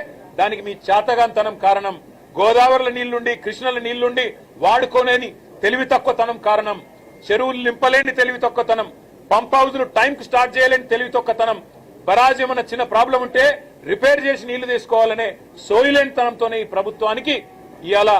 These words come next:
బాధ్యత మరిచింది. అందుకే మేము రాష్ట్ర ప్రజల తరపున అడుగుతా ఉన్నాం, ఎక్కడెక్కడైతే పంట ఎండిపోయిందో ఎకరానికి ఇరవై ఐదు వేల రూపాయల చొప్పున వెంటనే ఈ బడ్జెట్లో డబ్బులు కేటాయించి నష్టపరిహారం రాష్ట్ర ప్రభుత్వమే చెల్లించాలి.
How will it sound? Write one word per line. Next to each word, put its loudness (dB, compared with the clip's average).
బాధ్యత 2
మరిచింది. -4
అందుకే -2
మేము -4
రాష్ట్ర 0
ప్రజల -2
తరపున -2
అడుగుతా 0
ఉన్నాం, -6
ఎక్కడెక్కడైతే 0
పంట -2
ఎండిపోయిందో 0
ఎకరానికి 2
ఇరవై 6
ఐదు 0
వేల 4
రూపాయల 4
చొప్పున 0
వెంటనే 2
ఈ -6
బడ్జెట్లో 2
డబ్బులు 0
కేటాయించి 0
నష్టపరిహారం 2
రాష్ట్ర 0
ప్రభుత్వమే -2
చెల్లించాలి. -2